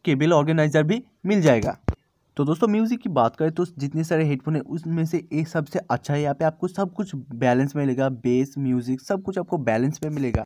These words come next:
तो दोस्तों, इसकी जो नॉइज कैंसिलेशन फीचर है वो एकदम बहुत ही बढ़िया काज करता है, आपको कोई भी बैकग्राउंड की म्यूजिक सुनने को नहीं मिलेगा। तो दोस्तों, overall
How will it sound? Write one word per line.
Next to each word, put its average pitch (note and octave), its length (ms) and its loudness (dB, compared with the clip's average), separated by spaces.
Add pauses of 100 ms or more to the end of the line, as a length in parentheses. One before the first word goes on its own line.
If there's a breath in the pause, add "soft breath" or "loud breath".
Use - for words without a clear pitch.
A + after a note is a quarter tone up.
(100)
तो C#3+ 60 0
दोस्तों, G3+ 240 4
इसकी C4 200 0
जो A#3+ 120 4
नॉइज D3+ 340 6
कैंसिलेशन F3+ 520 2
फीचर D#3 300 -2
है E3 80 4
वो E3+ 200 2
एकदम E3 340 0
बहुत B2+ 340 0
ही F3+ 80 -2
बढ़िया B2 320 4
काज C#3 240 2 (160)
करता C#3 240 -2
है, C#3 200 0
आपको C3+ 580 0 (180)
कोई F3+ 160 6
भी F#3 120 2
बैकग्राउंड C#3+ 380 2
की D#3+ 60 -2
म्यूजिक D3 340 0
सुनने C#3 260 -2
को D3 100 -2
नहीं B2 200 2
मिलेगा। C3+ 340 2 (880)
तो F3 60 0
दोस्तों, B3+ 260 4
overall G3 400 4